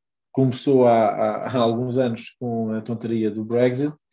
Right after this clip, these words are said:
eh, e aquilo que nós estamos a assistir hoje é, de facto, o definhar por completo daquilo que foi outrora uma grande potência económica europeia e mundial. O Reino Unido é hoje uma sombra daquilo que foi em termos de poderio económico,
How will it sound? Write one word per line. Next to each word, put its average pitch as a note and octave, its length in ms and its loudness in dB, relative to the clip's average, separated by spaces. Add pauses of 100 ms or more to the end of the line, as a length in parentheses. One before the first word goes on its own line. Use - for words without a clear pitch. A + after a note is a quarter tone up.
(380)
eh, C#3+ 340 0
e D#3 120 0
aquilo D#3 300 0
que - 200 -20
nós A#2+ 160 -6
estamos A2+ 260 -6
a A#2+ 80 4
assistir B2+ 380 0
hoje C#3 580 2
é, D#3 560 2
de F3 240 -12
facto, E3 500 0
o F#3+ 80 -4
definhar D#3+ 840 -2
por F3+ 160 -2
completo C#3 520 -2
daquilo D#3 300 -4
que - 80 -18
foi E3 460 -2
outrora D#3+ 400 0
uma E3+ 160 -2
grande E3 260 -4
potência D#3+ 320 -8
económica C#3+ 720 -4
europeia C#3+ 480 2
e D#3 40 0
mundial. C#3+ 460 0 (460)
O A#2 180 -6
Reino B2+ 240 0
Unido C3+ 200 2
é C3+ 40 6
hoje C3+ 260 4
uma C#3 140 -2
sombra C3+ 540 0
daquilo B2 420 -4
que B2 220 -6
foi A#2+ 560 0
em A2 120 -4
termos A2+ 300 -6
de A2+ 160 -12
poderio A2+ 320 0
económico, B2+ 600 0